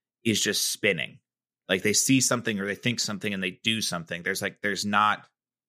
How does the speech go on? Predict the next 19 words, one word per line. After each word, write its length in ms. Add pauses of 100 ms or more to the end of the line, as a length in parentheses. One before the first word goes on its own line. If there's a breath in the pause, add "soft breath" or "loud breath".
(340)
they, 100
they 120
don't, 200
they 80
don't 100
have 120
that 160
filter. 380
They 80
don't 120
have 120
a 60
process. 760 (840 soft breath)
Um, 440
if 160
you 120
can 180
get 240
them 220